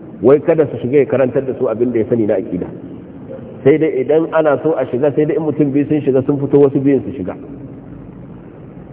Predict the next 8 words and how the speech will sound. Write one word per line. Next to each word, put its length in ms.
Haka 280
ya 100
zauna 280
har 80
wasu 280
shekaru. 360
Bai 160
taɓa 240